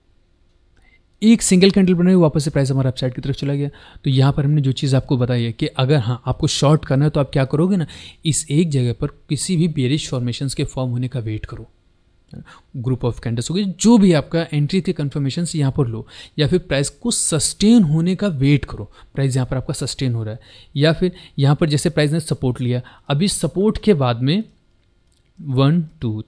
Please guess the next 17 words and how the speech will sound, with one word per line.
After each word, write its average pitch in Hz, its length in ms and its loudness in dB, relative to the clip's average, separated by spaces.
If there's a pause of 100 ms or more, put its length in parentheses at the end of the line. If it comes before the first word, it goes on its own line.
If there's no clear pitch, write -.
थ्री, 170 340 -2 (140)
फोर, - 360 -14
और 151 100 -2
यहाँ 131 220 -4
पर 123 120 -8
देखिए 127 220 -6
मार्केट 123 320 -10
वापस 117 260 -14
आ 117 40 -6
गई 143 180 -8 (260)
और 151 220 -6
ये 156 180 0
कुछ 160 180 -6
स्विंग्स - 440 -4
लग 110 80 -14
गए 110 80 -14
आपके, - 280 -16